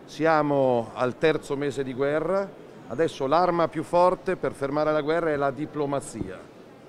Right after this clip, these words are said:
non bombe, missili e carri armati. Ci sono segnali positivi, l'apertura di Mosca alle navi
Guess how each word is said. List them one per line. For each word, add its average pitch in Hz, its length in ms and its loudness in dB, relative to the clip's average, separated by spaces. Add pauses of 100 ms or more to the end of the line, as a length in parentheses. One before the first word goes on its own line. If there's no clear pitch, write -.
(140)
non 139 280 -4
bombe, 170 440 0
missili 151 420 -4
e 135 80 0
carri 131 240 -2
armati. 113 380 -4
Ci - 100 -18
sono 165 240 -6
segnali 147 460 -4
positivi, 135 680 -8 (540)
l'apertura 151 640 0
di 147 80 2
Mosca 131 640 2 (920)
alle 131 220 -2
navi 139 640 -4